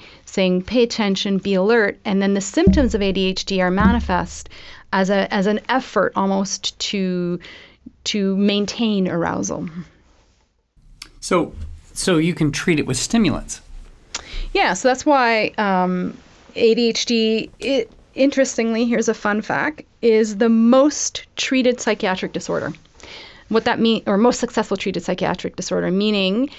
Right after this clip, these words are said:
Speaker 1: among all the ones that are listed and all the ones that we know about, um, uh, if, if a child or an adult has A D H D and we, and we use stimulants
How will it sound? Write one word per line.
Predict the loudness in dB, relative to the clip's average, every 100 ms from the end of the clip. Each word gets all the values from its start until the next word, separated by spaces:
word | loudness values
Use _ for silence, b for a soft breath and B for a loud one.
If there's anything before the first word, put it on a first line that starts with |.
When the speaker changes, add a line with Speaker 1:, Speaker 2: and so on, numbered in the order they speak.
| B B B -2
Speaker 1:
among | 2 2 4 4
all | 4 6 6 4
the | 4
ones | 2 2 2
that | 2
are | 2
listed | 0 0 0 2
and | 4
all | 4
the | 4
ones | 2 0
that |
we | 0 0
know | 2 2
about, | 2 2 0 -4 B B B B -2
um, | 2 4 4 2 -2 -4 _ _ _ -8
uh, | -2 -2
if, | -2 -4 -6 -14 -8
if | -8 -4
a | -6
child | -2 0 2 4 2
or | 2
an | 0
adult | 0 2 2 0
has | -4
A | -2 0
D | 0
H | -2 -2
D | 0
and | 0
we, | 0 -2
and | -2 -2
we | 0
use | 2 0 -2
stimulants | -2 2 4 4 4 2 -2 -20